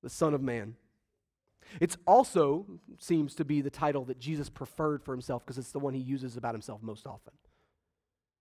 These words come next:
He just kinda liked it better than the other options. But whether the man knows the significance of that title or not, he doesn't say, "No. No, I don't believe in the Son of Man."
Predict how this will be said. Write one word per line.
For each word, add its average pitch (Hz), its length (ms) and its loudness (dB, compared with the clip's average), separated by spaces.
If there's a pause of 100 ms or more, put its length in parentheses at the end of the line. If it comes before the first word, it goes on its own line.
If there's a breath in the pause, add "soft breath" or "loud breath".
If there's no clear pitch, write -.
(260)
He 156 80 -14
just 120 160 -14
kinda 170 160 0
liked 135 320 0
it 135 140 -6
better 123 200 -2
than 117 140 -6
the 117 120 -4
other 113 200 -6
options. 110 540 -12 (3500 soft breath)
But 147 80 0
whether 156 220 4
the 143 100 0
man 160 240 4
knows 151 240 4
the 160 60 -14
significance 139 580 -4
of 127 60 -2
that 127 120 0
title 127 300 -2
or 120 180 -6
not, 127 240 -4 (1000 soft breath)
he 113 60 -14
doesn't 143 200 -4
say, 143 140 0
"No. 120 380 -4 (1500)
No, 131 200 0
I 123 60 0
don't 143 260 0
believe 110 400 -8
in 101 160 -10
the 101 60 -14
Son 107 180 -8
of 101 60 -10
Man." 104 220 -8